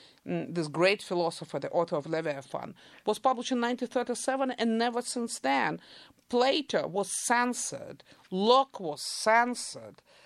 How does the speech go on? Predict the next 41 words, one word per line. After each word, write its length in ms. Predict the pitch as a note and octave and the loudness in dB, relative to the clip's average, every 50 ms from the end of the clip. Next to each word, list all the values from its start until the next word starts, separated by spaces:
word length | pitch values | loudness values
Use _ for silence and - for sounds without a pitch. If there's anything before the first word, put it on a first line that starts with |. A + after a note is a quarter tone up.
| - _ _ _ - | -20 _ _ _ -4
You 100 | C#4 C4+ | 0 2
know, 140 | C4 C4 B3 | 2 2 2
so, 560 | - - - - D#4 D4 C#4 C4 - - - - - - - - C2 C#2+ C2+ D2+ - - | -2 -2 0 2 4 4 4 2 0 -4 -8 -14 -18 -16 -16 -18 -18 -18 -18 -18 -14 -12
um, 180 | D#2 F#2 G2 - - B2 A#2 G#2 - - - - - | -10 -10 -10 -12 -14 -16 -16 -16 -18 -18 -20 -20 -14
you 180 | - G#3 G#3+ C4+ | -8 -2 0 2
know, 140 | C4+ B3 G#3 | 4 4 2
we 300 | G3 F3+ A3 C4+ D4 C4+ | 0 0 0 0 2 0
really, 600 | A#3 G#3+ A3+ C#4+ E4+ F4 D4 A#3 G3 G#3 A3 - _ - _ _ _ _ _ | 0 0 0 2 2 4 4 4 4 2 2 -2 _ -20 _ _ _ _ _
and 160 | - A3+ A#3 | -2 0 4
that's 220 | G#3 C#4+ D#4 - - | 4 4 4 4 0
what, 100 | C4+ - _ - - - | -4 -4 _ -16 -14 -8
you 80 | - A3+ | -4 -2
know, 100 | G#3+ G#3 | -2 0
when 180 | G#3 G#3+ G#3 | 2 2 2
I 280 | G#3 G3+ G3+ G3 F#3+ - _ E3+ | 2 2 2 0 -2 -6 _ -14
started, 480 | - - - - B3 C#4 C4+ B3+ G#3+ | -14 -14 -4 0 0 0 0 -2 -6
s-, 280 | - - - - - - - | -6 -8 -8 -8 -8 -8 -6
that 260 | F#3 A3 A#3 A3+ - A3+ | 0 0 0 0 0 0
was 160 | A3 G#3+ - | 0 0 0
the 200 | G3 F#3+ F#3 F#3 | 0 -2 0 0
reason 360 | F#3+ G#3+ A3 G#3+ A3 G3+ F#3 | 0 0 0 -2 -2 -2 0
why 360 | F3 F3 F3 F3+ F#3+ G3+ G3+ - - | 2 4 4 4 4 2 0 -2 -4
I 60 | F#3 | -4
decided 420 | F3+ G3+ F#3+ - G#3+ G#3 A3 G#3+ | -4 -4 -4 -2 -2 -2 -2 -4
to 80 | - A3 | -8 -8
go 220 | F#3 G#3+ A#3 A#3+ - - | -6 -4 -4 -4 -4 -6
to, 320 | - A3+ A#3 A#3 A3+ A3+ A3+ - - - - - - - _ | -6 -4 -2 -2 -2 -2 -4 -8 -14 -20 -20 -20 -20 -14 _
uh, 200 | - - - - | -2 0 0 0
to 120 | - - A3 | -2 -2 -2
do 140 | G#3 A#3+ | -2 -4
P 220 | A3 - B3 A#3+ A3+ | -2 -4 -4 -4 -4
H 140 | G#3 G3+ - | -6 -6 -6
D, 340 | A#3+ B3 B3 B3 B3 A#3+ A#3+ | -4 -2 -2 -2 -2 -2 -4
mm, 300 | - - A3+ A3+ A3+ - - | -4 -4 -4 -4 -4 -4 -4
at 140 | - - - | -6 -6 -6
Harvard, 500 | - - D4 E4+ G4 G4+ F4 G3 D#3+ D3+ - _ _ | -4 -2 0 0 0 0 -2 -2 -4 -6 -14 _ _
precisely 580 | - - F#3+ - - - G3+ G3 G3+ - - B3+ | -10 -10 -8 -6 -2 0 0 0 -2 -2 -6 -6
because 420 | G3+ G3+ F#3 - G3 F#3+ F#3+ F3+ G3 - - | -6 -6 -8 -4 -4 -4 -4 -4 -8 -6 -4
I 100 | F#3 F3 | -4 -6
felt 320 | - - - G#3 G3+ - | -4 -4 -4 -4 -4 -2
like, 200 | G3 F#3+ F3 - | -4 -6 -6 -6